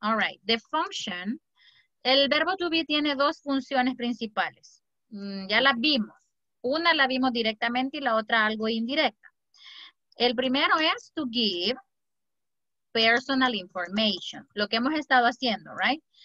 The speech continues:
For example, my name is, I am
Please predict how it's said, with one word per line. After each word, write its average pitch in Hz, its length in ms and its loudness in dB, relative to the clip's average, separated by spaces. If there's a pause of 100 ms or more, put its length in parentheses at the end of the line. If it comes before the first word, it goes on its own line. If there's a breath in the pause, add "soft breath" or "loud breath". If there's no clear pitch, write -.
(240 loud breath)
For 233 100 -2
example, 214 880 2
my 202 340 2
name 196 400 -2
is, 233 800 -2
I 202 280 -2
am 190 560 -6